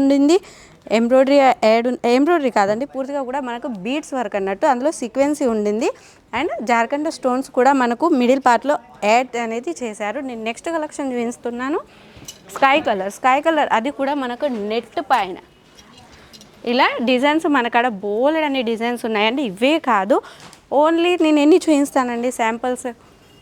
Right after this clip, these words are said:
చూడండి, బ్యాక్, ఫ్రంట్ ఇలా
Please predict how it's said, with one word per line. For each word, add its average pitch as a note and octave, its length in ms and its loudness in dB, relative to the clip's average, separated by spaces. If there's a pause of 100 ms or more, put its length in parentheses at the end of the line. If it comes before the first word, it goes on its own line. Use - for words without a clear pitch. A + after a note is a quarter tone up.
(320)
చూడండి, F3+ 360 -2 (300)
బ్యాక్, G#3+ 320 0 (280)
ఫ్రంట్ G3+ 380 -4 (340)
ఇలా A3+ 160 0